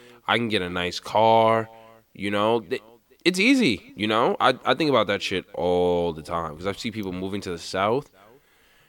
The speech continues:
and I'm always just, "Huh," you know. You could really go down there and make, you know, three grand, four grand a month. You can have a nice-ass crib for eight hundred a month, nice apartment.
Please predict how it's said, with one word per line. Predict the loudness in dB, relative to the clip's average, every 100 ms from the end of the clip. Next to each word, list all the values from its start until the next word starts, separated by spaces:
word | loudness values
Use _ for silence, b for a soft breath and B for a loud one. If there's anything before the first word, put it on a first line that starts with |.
| b
and | -2
I'm | 0 2
always | 4 4 4 2 0
just, | -4 -4 -10 -20 -20 _ _
"Huh," | -4 0 0 -2 b -20 -20 _ _ _ _
you | -2 2
know. | 4 2 -2 -20 -20 -20 _ _ _
You | -6
could | 0 4
really | 4
go | 4 4
down | 6 6 6
there | 4 4 2
and | 2
make, | 4 2 -2 -20 -20 -20 _ _ _ _ _ _ _ -2
you | 4
know, | 4
three | 2 0 4 4
grand, | 4 4 6 6 4 2
four | 2 2
grand | 2 0 0
a | -2
month. | -4 -4 -6 -14 _ _ b b b
You | -2
can | 0
have | 0
a | 0
nice-ass | -2 -2 -2 -2 -2 -2 -4
crib | -6 -4 -4 -4
for | -6
eight | -6
hundred | -6 -8 -6
a |
month, | -6 -8 -8
nice | -12 -14
apartment. | -4 0 0 0 -4 -4